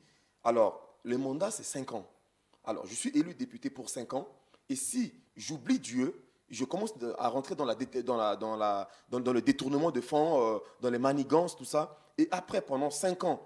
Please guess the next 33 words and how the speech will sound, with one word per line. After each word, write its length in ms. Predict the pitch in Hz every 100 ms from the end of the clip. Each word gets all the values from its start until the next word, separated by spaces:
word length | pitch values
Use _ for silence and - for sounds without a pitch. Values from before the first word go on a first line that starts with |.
| -
je 100 | -
perds 220 | 120 220 160
la 120 | 117
députa-, 360 | 110 95 -
la 140 | 110 110
députation. 580 | 113 120 117 110 143 - - -
Vous 80 | 104
voyez, 240 | 113 147 - -
à 80 | - -
quarante 420 | 175 160 160 -
et 60 | 143
un 160 | 143
ans, 180 | 135 165 - -
je 140 | - 107
grille 280 | 95 104 190
ma 140 | 123
carrière 480 | - 175 170 185 175
politique 320 | 156 151 175
parce 160 | 123 151
que 60 |
Dieu 160 | 127 135
va 100 | 139
me 100 | 139
lâcher. 380 | 143 - - - _ _ _ _
Et 120 | - -
après, 460 | 156 - 170 120 - - _
qu'est-ce 180 | - 190
que 80 | -
je 100 | 117
vais 60 | 123
devenir ? 460 | 110 107 113 107 - _ _ -
Et 80 |
donc, 180 | 117 160